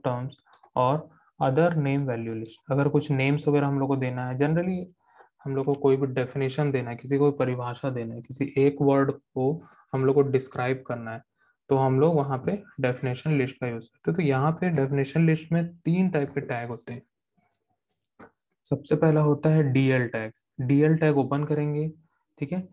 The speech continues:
डीएल tag defines the start of the list। ठीक है, फिर उसके बाद इसके अंदर में दो tag और होते हैं, एक होता है डीटी। ठीक है, इसका मतलब होता है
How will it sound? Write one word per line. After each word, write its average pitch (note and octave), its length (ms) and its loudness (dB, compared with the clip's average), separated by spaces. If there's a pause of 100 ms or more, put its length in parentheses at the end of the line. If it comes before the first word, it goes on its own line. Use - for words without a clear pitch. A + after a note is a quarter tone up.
(420)
डीएल D3+ 340 4
tag E3+ 220 2
defines C#3+ 400 2
the D#3+ 100 0
start B2+ 400 -2
of B2+ 140 -6
the D3+ 100 2
list। A2+ 380 -10 (1400)
ठीक - 160 -20
है, D#3 120 -4 (360)
फिर E3 120 6
उसके E3+ 300 0 (100)
बाद C#3 320 0
इसके - 320 -4 (120)
अंदर C#3 320 -2
में D3 160 0
दो C#3 240 2
tag C3 260 -4
और A#2+ 160 -8
होते B2+ 240 -18
हैं, D#3 80 -14 (340)
एक C#3 140 2
होता C#3+ 220 2
है D3+ 100 4 (100)
डीटी। B2+ 360 0 (800)
ठीक D3 100 -4
है, F#3 80 -4 (840)
इसका C#3+ 260 0
मतलब D#3+ 240 4
होता D#3 260 2
है F#3 200 -2